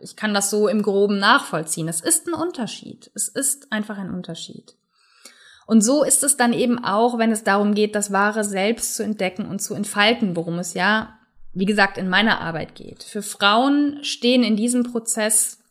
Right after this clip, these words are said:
einfach andere Aspekte im Vordergrund. Und sie haben dabei auch teils andere Herausforderungen als Männer, die auch auf diesem Weg sind. Ja, ich sag da auch nicht, dass Männer diesen Weg nicht machen.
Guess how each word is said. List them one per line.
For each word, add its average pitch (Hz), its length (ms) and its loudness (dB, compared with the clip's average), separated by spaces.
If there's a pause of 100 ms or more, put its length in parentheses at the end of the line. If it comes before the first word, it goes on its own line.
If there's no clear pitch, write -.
(720)
einfach 208 380 -4
andere 247 340 4
Aspekte 180 420 -4
im 147 120 -4
Vordergrund. 165 840 -10 (480)
Und 196 120 -2
sie 214 160 4
haben 240 260 6
dabei 220 320 4
auch - 140 -2
teils 220 360 -2
andere 208 440 -2
Herausforderungen 180 1160 0
als 160 260 -6
Männer, 180 480 -2 (480)
die 247 200 0
auch 254 300 6
auf - 160 -4
diesem 185 340 -2
Weg - 260 -6
sind. - 520 -10 (160)
Ja, 170 180 -4
ich 240 120 -4
sag 208 220 2
da 208 180 4
auch 214 160 2
nicht, 226 180 0
dass 208 120 -8
Männer 196 220 0
diesen 185 280 -4
Weg 208 240 0
nicht 294 220 -4
machen. 302 280 0